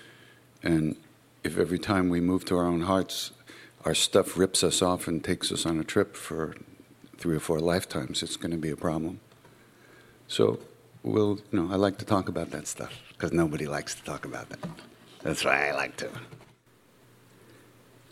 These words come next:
My guru was, uh, <laughs> a piece of work.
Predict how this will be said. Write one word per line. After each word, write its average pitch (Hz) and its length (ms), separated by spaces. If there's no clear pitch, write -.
My 113 160
guru 110 300
was, - 320
uh, 80 240
<laughs> - 1500
a 85 60
piece - 280
of 87 80
work. 78 360